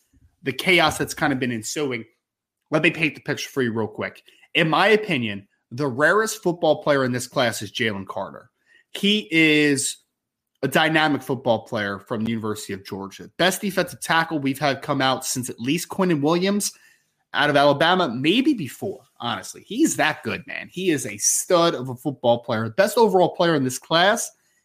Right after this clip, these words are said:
in my opinion, regardless of position value. I really think that he's excellent. I think he's rare. I think there's some Warren Sapp in his game. I, <laughs> I'm a big fan of Jalen Carter. But, of course, I was at the Combine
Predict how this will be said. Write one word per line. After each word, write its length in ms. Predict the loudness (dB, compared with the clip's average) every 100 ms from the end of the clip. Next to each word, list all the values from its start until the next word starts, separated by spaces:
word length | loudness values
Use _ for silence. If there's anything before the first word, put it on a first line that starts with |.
| _ 2
in 120 | 4
my 220 | 4 4
opinion, 420 | 2 -2 -2 -2
regardless 480 | -4 -2 -2 -2 -6
of 80 | -10
position 380 | -10 -10 -10 -12
value. 320 | -12 -12 -8
I 100 | -2
really 340 | -2 0 0 -2
think 240 | -4 -6
that 100 | -6
he's 260 | -6 -6 -2
excellent. 400 | -4 -2 -2 -2
I 40 | -4
think 160 | -6
he's 160 | -6 -2
rare. 420 | 4 4 4 2 -4 -20 -8 0
I 120 | 0
think 140 | 4
there's 140 | 2 2
some 160 | 0
Warren 200 | 0 0
Sapp 360 | 0 -2 -2 -6
in 60 |
his 160 | -14 -12
game. 260 | -12 -14 -6
I, 180 | -2 -2 -4
<laughs> 140 | -12 -8
I'm 140 | -8
a 180 | -8 -2
big 160 | -2 0
fan 240 | 2 2
of 80 | 2
Jalen 320 | 0 -2 -2
Carter. 380 | -4 -4 -4 -10 _ -20 _ _ _
But, 160 | 2 2
of 100 | 4
course, 500 | 4 6 4 -2 -10 _ _ _ _ _ _ _
I 120 | 0
was 100 | 2
at 120 | 2 0
the 60 |
Combine 600 | -4 -6 -4 -4 -6 -8